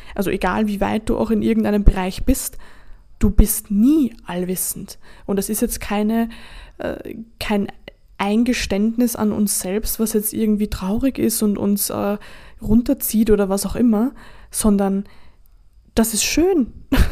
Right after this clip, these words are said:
Das macht Spaß. Ich habe heute wieder ein Buch zu Ende gelesen und habe wieder neue Erkenntnisse gehabt. Und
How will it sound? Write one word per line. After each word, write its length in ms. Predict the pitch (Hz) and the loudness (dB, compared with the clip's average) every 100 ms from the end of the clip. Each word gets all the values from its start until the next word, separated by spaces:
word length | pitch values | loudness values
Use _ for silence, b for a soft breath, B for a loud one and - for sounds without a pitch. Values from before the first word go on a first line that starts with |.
| 339 | 0
Das 180 | 233 254 | -4 0
macht 300 | 247 - - | 0 0 0
Spaß. 680 | - 240 349 320 226 - - B B | 2 4 2 2 0 -4 -10 B B
Ich 80 | - | -4
habe 160 | 247 - | 2 4
heute 320 | 240 240 208 | 4 4 0
wieder 360 | 226 254 262 277 B B | 2 4 2 2 B B
ein 180 | - 208 | -2 0
Buch 260 | 208 269 - | 4 2 2
zu 160 | - | 0
Ende 220 | - 208 220 | 0 2 0
gelesen 600 | 220 202 202 220 262 - B B | 0 0 -2 0 -2 -4 B B
und 160 | - 214 | -4 2
habe 140 | 208 | 4
wieder 160 | 226 311 | 4 2
neue 240 | 247 226 | 2 2
Erkenntnisse 500 | 214 208 262 277 220 | 0 0 -4 -2 -6
gehabt. 400 | 208 196 240 - B B B - | -4 -4 -6 -8 B B B -2
Und 320 | 214 214 | 2 2